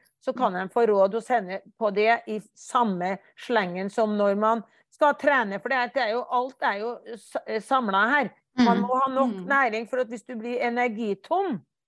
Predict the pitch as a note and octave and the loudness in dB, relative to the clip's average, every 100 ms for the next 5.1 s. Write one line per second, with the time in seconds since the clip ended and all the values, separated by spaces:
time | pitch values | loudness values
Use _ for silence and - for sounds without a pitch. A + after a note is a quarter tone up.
0 | _ B3 G3+ G#3 E4 G#4 F4 A3 F#3+ C4 | _ 2 2 0 -2 2 4 4 2 4
1 | C#4 A#3 F3 F#3 F3+ G3 F#3+ F3+ F#3+ E3+ | 4 2 -4 -4 -2 0 -2 -4 -8 -10
2 | - C#3+ - _ _ _ _ - - - | -10 -10 -12 _ _ _ _ -20 -12 0
3 | C4 C#4 C4+ B3 B3 F#3 C4+ G3+ A#3+ - | 2 4 2 0 -2 -4 -10 -4 -2 2
4 | C4 C4+ C4 C#4 B3+ G#3+ G3+ F#3+ B3 D4+ | 4 4 2 0 0 -2 -4 0 2 0